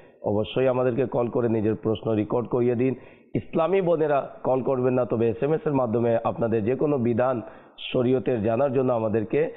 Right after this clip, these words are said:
এসএমএস করতে পারেন। সোশ্যাল মিডিয়ার মাধ্যমে যারা দেখছেন, টেক্সটের মাধ্যমে আপনারা প্রশ্ন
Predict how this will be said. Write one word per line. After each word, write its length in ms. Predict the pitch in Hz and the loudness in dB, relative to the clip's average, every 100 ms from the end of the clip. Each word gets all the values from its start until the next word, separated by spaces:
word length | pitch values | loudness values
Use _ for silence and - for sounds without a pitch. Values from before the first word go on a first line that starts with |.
| - - | -14 -8
এসএমএস 460 | 117 110 123 127 135 - | -4 -2 0 0 -2 -4
করতে 260 | 113 - | -4 -2
পারেন। 340 | 110 104 - 82 - - - | -4 -4 -6 -8 -14 -20 -10
সোশ্যাল 380 | - 139 147 | -4 -2 0
মিডিয়ার 400 | 139 156 180 196 | 2 2 2 0
মাধ্যমে 280 | 180 165 170 | 0 0 2
যারা 200 | 160 156 | 2 2
দেখছেন, 360 | 143 147 - 143 135 | 2 0 -2 -4 -4
টেক্সটের 400 | - 131 - 160 | -6 -4 -2 0
মাধ্যমে 360 | 147 123 127 | 0 0 2
আপনারা 280 | 123 - 117 | 0 0 -2
প্রশ্ন 400 | 107 127 117 - | -2 -4 -4 -2